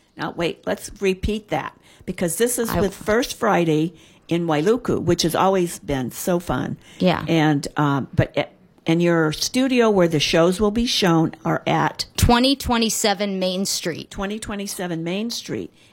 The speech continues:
Speaker 1: and it's at six fifteen and seven thirty?
Speaker 2: Yes.
Speaker 1: Okay, that's a, an hour.
Speaker 2: It's a forty-minute show, so it's not even, we just have time in the middle 'cause, uh, in the past, I like, I guess a lot of kids who come, they like to get pictures with the,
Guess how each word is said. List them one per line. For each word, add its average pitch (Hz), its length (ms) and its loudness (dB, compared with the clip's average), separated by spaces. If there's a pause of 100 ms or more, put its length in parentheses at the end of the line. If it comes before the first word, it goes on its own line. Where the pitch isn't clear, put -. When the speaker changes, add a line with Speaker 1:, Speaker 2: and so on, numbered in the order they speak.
Speaker 1:
and 165 160 -2
it's - 160 -10
at - 80 -14
six - 340 -6
fifteen 220 520 -4
and 175 100 -4
seven 180 320 -4
thirty? 190 500 -2
Speaker 2:
Yes. - 520 -2 (180)
Speaker 1:
Okay, 185 380 -4 (220)
that's - 240 -6
a, - 80 -6 (260)
an 220 120 -2
hour. 175 520 -2 (320)
Speaker 2:
It's 254 200 2
a 269 60 2
forty-minute 311 640 0
show, 233 560 0
so 220 460 2
it's 240 280 -2
not 247 200 2
even, 220 360 -4 (220)
we 233 120 0
just 254 240 -2
have 240 240 -2
time 240 300 -2
in 226 80 -2
the 214 80 -2
middle 214 320 0
'cause, 208 320 -4 (320)
uh, - 540 -10
in 214 160 0
the 196 80 -2
past, 202 480 0
I 190 100 -2
like, 190 240 -4
I 196 40 -6
guess 190 280 -4
a 190 60 0
lot 190 240 2
of 175 180 -10
kids 208 240 -2
who 214 80 -2
come, 202 220 -2
they 196 100 0
like 185 200 2
to 196 80 -8
get 180 180 0
pictures 202 480 -2
with 190 220 -6
the, 185 300 0